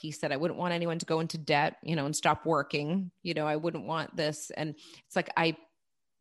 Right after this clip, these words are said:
I got up and I, I went to work,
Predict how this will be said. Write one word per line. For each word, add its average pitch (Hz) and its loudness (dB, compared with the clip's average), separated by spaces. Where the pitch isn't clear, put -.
I 165 4
got 160 4
up 202 6
and 160 2
I, 143 0
I 156 2
went 165 2
to 220 2
work, 185 4